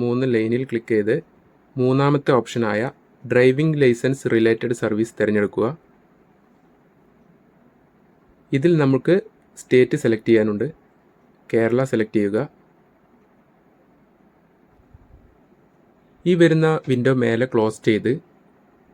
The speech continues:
ലൈസൻസ് മെനു അതിൽ ക്ലിക്ക് ചെയ്യുക.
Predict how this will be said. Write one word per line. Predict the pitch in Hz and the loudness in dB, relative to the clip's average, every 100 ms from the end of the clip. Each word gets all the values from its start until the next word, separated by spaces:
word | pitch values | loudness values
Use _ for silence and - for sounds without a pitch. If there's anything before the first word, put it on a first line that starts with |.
| _ _ _ _ _ 135 | _ _ _ _ _ 0
ലൈസൻസ് | 135 135 - 165 - 127 | 2 2 2 0 0 0
മെനു | 120 135 - _ _ _ | 0 -2 -6 _ _ _
അതിൽ | 135 151 143 | -2 -2 -2
ക്ലിക്ക് | 120 120 | 0 0
ചെയ്യുക. | 104 | 2